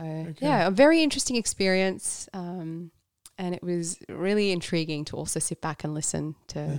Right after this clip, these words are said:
Speaker 2: some of the others that were there and, and really the challenges that they're facing on the front line during this pandemic. So,
Speaker 1: Wow.
Speaker 2: mm.
Speaker 1: Wow.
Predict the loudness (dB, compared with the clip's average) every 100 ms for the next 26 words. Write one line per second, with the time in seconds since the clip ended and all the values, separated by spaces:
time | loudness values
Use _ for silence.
0 | -6 -12 -8 -6 -8 -8 -8 -10 -10 -8
1 | -8 -8 -10 -10 -12 -12 _ -12 -6 -4
2 | -2 -4 -6 -4 -2 -2 -2 -2 -4 -4
3 | -6 -6 -8 -14 _ _ _ -6 -4 -2
4 | -4 -4 -4 -6 -6 -6 -6 -12 _ _
5 | _ -14 -10 -10 -10 -10 -12 -12 -12 -16
6 | _ -18 -2 4 4 4 -2 -6 -4 -4
7 | 4 6 6 4